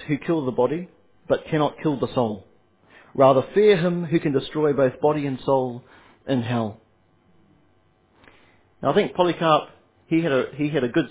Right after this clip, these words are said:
strong fear of the Lord. He knew that his body was gonna be killed that day, but he knew that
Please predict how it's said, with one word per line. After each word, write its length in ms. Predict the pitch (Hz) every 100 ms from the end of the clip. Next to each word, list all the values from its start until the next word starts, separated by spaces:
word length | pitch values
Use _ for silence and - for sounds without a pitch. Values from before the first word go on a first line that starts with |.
| -
strong 340 | 127 135 131 -
fear 140 | 139
of 60 | 120
the 80 | 113
Lord. 260 | 113 104 - _ _ _ _ _ _ _ _ _ - - - -
He 60 | 170
knew 260 | 208 247
that 140 | 226 - - -
his 160 | 190 139
body 240 | 202 208
was 120 | 185
gonna 180 | 190 185
be 100 | 165
killed 240 | - 185 165
that 220 | 170 -
day, 260 | 160 196 - _ - _ _ _ _ _ _ -
but 100 | 156
he 120 | 143
knew 220 | 156 175
that 280 | 170 156 -